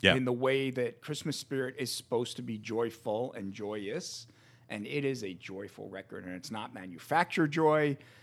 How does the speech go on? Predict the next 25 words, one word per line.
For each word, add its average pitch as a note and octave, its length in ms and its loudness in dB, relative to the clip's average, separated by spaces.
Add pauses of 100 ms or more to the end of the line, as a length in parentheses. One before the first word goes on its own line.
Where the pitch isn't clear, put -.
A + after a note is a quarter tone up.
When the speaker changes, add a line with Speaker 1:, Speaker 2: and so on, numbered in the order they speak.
(160)
Speaker 2:
and A#2 280 -4
the F#2+ 100 -6
arrangements D#3+ 720 -2
are G#2+ 200 -8 (140)
really E3+ 400 2
uplifting, D#3+ 760 4
but C3 340 -2
not, D#3+ 420 2 (200)
they're G#2+ 120 -6
not B2 280 -6 (160)
cliche, F3 760 0
they're, G#2+ 220 -6 (100)
they're F#2 260 -6 (500)
not B2 420 -4
sentimental. F3 800 2 (600)
Um, A#2 720 4 (340)
it's - 460 2 (500)
basically F#3+ 500 6
stays F3+ 480 4
in D#3+ 80 2
the D#3 80 4
higher E3+ 360 6
register, F#3+ 680 4
which G#3 260 2
sorta G#3 380 2